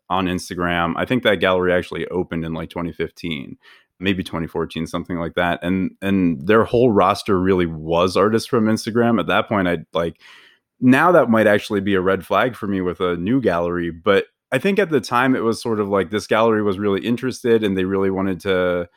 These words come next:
introduce something new. And they actually were pretty successful at,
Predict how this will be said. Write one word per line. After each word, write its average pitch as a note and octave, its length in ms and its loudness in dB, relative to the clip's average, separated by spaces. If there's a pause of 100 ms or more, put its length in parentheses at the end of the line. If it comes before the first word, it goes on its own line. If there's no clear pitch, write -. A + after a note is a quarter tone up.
(380)
introduce G#2 640 -2
something F#2 840 -2
new. F#2 500 2 (360)
And G2+ 300 0
they G#2 140 4
actually G#2 400 0
were E2 280 -4 (160)
pretty G#2 220 -4
successful F2+ 640 -4
at, D#2+ 120 -4